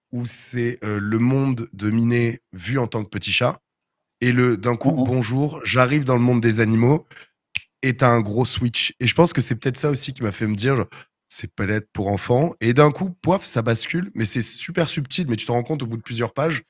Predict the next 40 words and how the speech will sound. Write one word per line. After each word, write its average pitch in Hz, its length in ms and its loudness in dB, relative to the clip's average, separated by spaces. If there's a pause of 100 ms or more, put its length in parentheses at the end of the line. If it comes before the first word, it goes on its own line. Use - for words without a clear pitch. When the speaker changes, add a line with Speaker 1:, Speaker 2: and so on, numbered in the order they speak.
(420)
Speaker 1:
entre 117 560 -2
les 117 100 -4
premières 127 600 0 (120)
et 113 80 -6
comment 110 240 0
ça 107 200 -2
avance. 123 360 0 (380)
Est-ce 113 180 4
que 156 100 6
c'est 143 160 6
un 110 140 8
vrai 107 220 2
choix 147 260 2
dès 120 140 0
le 107 60 -4
début ? 113 280 0
Est-ce 160 120 -2
que 120 80 0
c'est 117 160 -2
une 104 100 -2 (240)
propale 113 560 2 (160)
de, 95 420 0 (260)
de 104 300 -4
dessinateur 147 500 4
Speaker 2:
Non. 151 40 6
Speaker 1:
en - 20 4
disant 110 140 2
genre, 95 180 0 (960)
ou 123 100 6
est-ce 110 120 4
que 127 100 2
toi, 135 260 2
dans 123 100 6
ta - 120 0
tête, 135 160 -2
c'était 107 160 -2
quelque 98 160 -4
chose - 180 -4
que - 80 -6
t'imaginais ? 98 460 -4